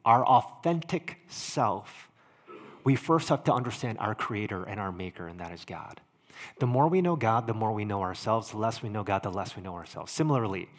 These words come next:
if Pinocchio really wants to know who his authentic self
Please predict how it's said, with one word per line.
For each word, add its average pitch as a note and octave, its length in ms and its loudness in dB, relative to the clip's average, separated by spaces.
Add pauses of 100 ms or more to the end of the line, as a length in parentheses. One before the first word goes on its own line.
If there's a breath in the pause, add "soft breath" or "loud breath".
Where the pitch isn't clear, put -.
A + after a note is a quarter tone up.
(280 loud breath)
if C#3+ 140 -4
Pinocchio C3 840 -2 (600 soft breath)
really F3+ 400 4
wants E3 240 4
to D#3+ 60 -2
know C3+ 160 0
who B2+ 220 0
his A2+ 160 0
authentic D3+ 680 -4
self - 380 -4